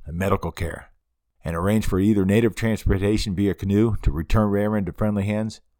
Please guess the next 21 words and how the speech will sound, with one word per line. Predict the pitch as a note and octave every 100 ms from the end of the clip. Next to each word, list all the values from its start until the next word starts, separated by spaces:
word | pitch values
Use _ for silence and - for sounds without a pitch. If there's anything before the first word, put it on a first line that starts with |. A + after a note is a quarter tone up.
| _ _ -
or | E2
arrange | F#2 G#2+ G2
pickup | - A2+ F2+ -
by | D#2+
submarine | - A2 F2+ E2 - -
or | -
P | -
B | A2 G#2
Y | F#2+ F2
flying | - F#2+ F#2
boat. | E2+ F2 D#2+ _ _ _ _ _ _ _ _ _ _ _ _ _ _ _ _ _ _ -
The | -
Coast | A#2 G#2+
Watchers | G#2+ - F#2
saved | - G#2 G2+
over | G2 E2
a | D2+
hundred | G#2 G#2+ F#2+
flyers | F#2+ F2+ D#2+
from | - D#2
captivity, | - F#2 - F#2+ D2+ D2 -